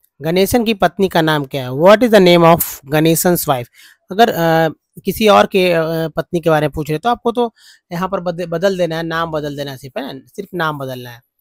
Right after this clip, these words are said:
तो या कि-, अ, किसी के पत-, पति का भी तो पूछ सकते हैं। तो मान लीजिए, अ, शील-, राधा, राधा, अ, what is the, अ, what is the name of राधा's husband?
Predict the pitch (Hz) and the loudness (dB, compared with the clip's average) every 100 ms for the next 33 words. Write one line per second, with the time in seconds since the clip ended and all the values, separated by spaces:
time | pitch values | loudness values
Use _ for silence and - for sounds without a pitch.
0 | _ _ _ _ 175 165 156 160 - - | _ _ _ _ -4 -2 -2 -4 -4 -14
1 | 160 156 151 - 170 214 - 185 - - | -12 -10 -10 -10 -4 -4 -2 -6 -6 -10
2 | 170 233 262 247 226 214 - 175 - 180 | -8 -2 0 0 -2 -4 -4 -6 -2 -2
3 | - - _ - _ - 165 185 226 202 | -2 -10 _ -20 _ -8 2 4 4 4
4 | 226 214 185 165 - 202 202 175 180 185 | 4 6 4 2 -2 0 2 6 6 6
5 | 170 180 - _ _ 160 170 180 202 233 | 4 2 -2 _ _ 0 6 6 8 8
6 | 233 - 180 175 170 160 143 151 165 214 | 8 4 -2 0 0 -4 -8 -2 2 2
7 | 233 220 151 165 165 165 208 226 190 180 | 4 4 4 -4 -2 0 2 0 0 2
8 | 180 202 135 147 156 156 165 180 175 135 | 0 -2 -2 4 4 6 4 4 0 -12
9 | - 156 - 151 | -6 -6 -4 -4